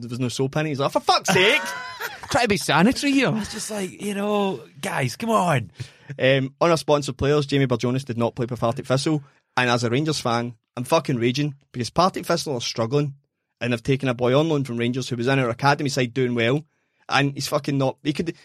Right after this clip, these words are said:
Speaker 1: 'cause he missed the Inverness semi-final, which
Speaker 3: Yep.
Speaker 1: we lost. He could have played in that. It makes no,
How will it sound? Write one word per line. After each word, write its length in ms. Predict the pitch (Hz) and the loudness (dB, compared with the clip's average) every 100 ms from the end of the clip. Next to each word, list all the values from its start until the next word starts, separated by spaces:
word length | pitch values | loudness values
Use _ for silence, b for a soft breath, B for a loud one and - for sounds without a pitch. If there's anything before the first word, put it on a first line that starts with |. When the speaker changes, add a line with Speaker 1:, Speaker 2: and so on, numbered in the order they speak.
| - | -6
Speaker 1:
'cause 120 | 170 | 0
he 60 | 196 | 2
missed 220 | 214 - | 0 2
the 80 | 147 | 2
Inverness 380 | 135 143 151 - | 2 0 0 0
semi-final, 560 | 127 117 165 180 139 - | -2 2 2 2 -4 -6
which 120 | 139 | -2
Speaker 3:
Yep. 80 | 139 | 0
Speaker 1:
we 60 | 123 | 2
lost. 400 | 156 139 - _ _ _ | 4 2 0 _ _ _
He 80 | 131 | -8
could 120 | 139 | -4
have 80 | 139 | -4
played 260 | - 160 185 | 2 2 2
in 120 | 214 | 0
that. 180 | 160 - | 0 0
It 80 | 156 | 0
makes 240 | 180 180 | 0 -2
no, 220 | 175 202 | 2 2